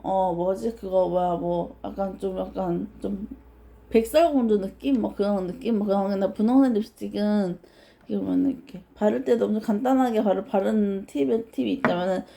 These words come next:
요-, 요런 거 같은 경우는, 여기 거울 없나? 아, 거울이 없나? 아무튼 거울이 없네. 아무튼 거울 없어도 돼. 거울 세고. 거울이 있으면 더 좋은데, 아, 코볼 껐다, 그냥. 아, 뭐야.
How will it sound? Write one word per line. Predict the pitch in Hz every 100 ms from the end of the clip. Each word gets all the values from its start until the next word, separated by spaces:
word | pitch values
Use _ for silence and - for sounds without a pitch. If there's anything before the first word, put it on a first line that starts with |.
| - - - -
요-, | 220 -
요런 | 233 277 339
거 | 330
같은 | 285 285 277
경우는, | 262 240 233 220 226 240 208 175 - _ _ _ _ -
여기 | 233 208
거울 | - 220 214
없나? | 175 185 233 277 - - _ _ -
아, | 226
거울이 | 220 233 220
없나? | 185 196 233 -
아무튼 | 220 214
거울이 | - 226 233
없네. | 190 202 202
아무튼 | 202 214 202 - _ _
거울 | 285 269
없어도 | 240 262 240
돼. | 185
거울 | - 208 202
세고. | 208 196 185 208 _ - - - - _
거울이 | 254 277 302 277
있으면 | 269 262
더 | 240
좋은데, | 226 214 214 214 247 226 185 -
아, | -
코볼 | 214 - 277 240 233
껐다, | 254 233 -
그냥. | 208 -
아, | 214 202 202 - -
뭐야. | - - 208 214